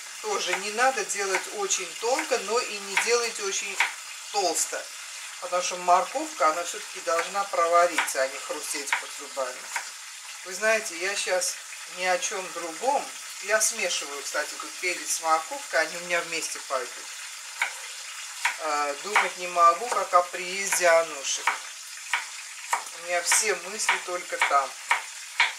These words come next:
С ними, с Пашей нашим дорогим. Я вот уже сейчас думаю, что я буду рубашки покупать, какие ему подарочки приготовить к приезду. Так,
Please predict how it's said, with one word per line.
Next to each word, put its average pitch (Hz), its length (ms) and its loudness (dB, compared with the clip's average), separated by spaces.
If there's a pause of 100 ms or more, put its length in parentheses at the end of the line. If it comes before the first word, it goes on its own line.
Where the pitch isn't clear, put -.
(160)
С - 240 -2
ними, 220 520 -6 (320)
с - 220 -6
Пашей 185 540 4
нашим 170 420 -2 (840)
дорогим. 160 640 0 (1900)
Я 185 80 6
вот 185 180 2
уже 185 200 0
сейчас 196 480 2
думаю, 156 500 -2
что - 360 0
я 185 220 6
буду 160 280 -2
рубашки 160 560 -2
покупать, 151 760 2
какие - 380 -2
ему 160 280 0
подарочки 151 760 2
приготовить 147 640 0
к - 380 -4
приезду. 139 640 -2 (2250)
Так, 147 180 -4